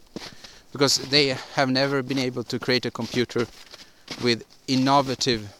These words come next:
abilities, with creative abilities.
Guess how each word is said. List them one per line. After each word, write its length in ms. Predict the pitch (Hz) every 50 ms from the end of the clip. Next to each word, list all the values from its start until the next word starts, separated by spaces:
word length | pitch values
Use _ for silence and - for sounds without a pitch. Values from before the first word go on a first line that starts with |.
| _ - - - - - - - - - -
abilities, 640 | - 117 113 120 120 113 113 - - 113 104 - -
with 160 | - 117 110 -
creative 420 | - - 131 123 127 - - 127 110
abilities. 640 | 107 104 110 107 104 101 95 - - 104 98 -